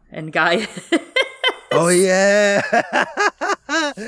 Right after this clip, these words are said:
Speaker 2: That's a stretch. I
Speaker 1: I
Speaker 2: love
Speaker 1: was
Speaker 2: it.
Speaker 1: like, "Y'all are just fucking? All right, cool, cool. I'ma watch." <laughs> With their little, like,
Speaker 2: Have
Speaker 1: Sims one love bed. They're all in, like, that rotating bed in the middle of the lights. My God,
Speaker 2: Oh my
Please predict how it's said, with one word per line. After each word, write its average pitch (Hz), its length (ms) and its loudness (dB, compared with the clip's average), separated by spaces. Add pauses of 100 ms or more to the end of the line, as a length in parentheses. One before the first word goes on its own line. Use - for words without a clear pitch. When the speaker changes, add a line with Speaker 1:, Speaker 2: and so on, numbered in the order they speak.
(220)
Speaker 2:
That's 156 220 -2
a 135 60 -12
stretch. 95 340 -8
I - 80 -2
Speaker 1:
I - 40 4
Speaker 2:
love 254 80 2
Speaker 1:
was 247 120 -2
Speaker 2:
it. 262 60 0
Speaker 1:
like, 247 200 0
"Y'all 240 200 2
are 277 100 2
just 269 220 -4
fucking? 349 420 -2
All - 100 -12
right, 254 420 -2 (120)
cool, - 540 -2
cool. - 260 -6
I'ma 247 180 -2
watch." - 540 -4 (320)
<laughs> 403 300 0
With 339 200 -2
their 294 140 4
little, 285 320 2
like, 269 240 2
Speaker 2:
Have - 80 -18 (200)
Speaker 1:
Sims 247 500 0
one 208 360 0
love 165 320 0
bed. 202 440 0 (240)
They're 208 160 0
all 208 160 4
in, 208 80 -2
like, 214 160 -2
that 196 200 0
rotating 185 600 -2
bed 170 260 0
in 170 120 -6
the 175 40 -8
middle 175 220 0
of 175 80 -4
the 165 60 -2
lights. 160 420 -4
My 190 160 0
God, 143 240 0
Speaker 2:
Oh - 20 -10
my 175 160 0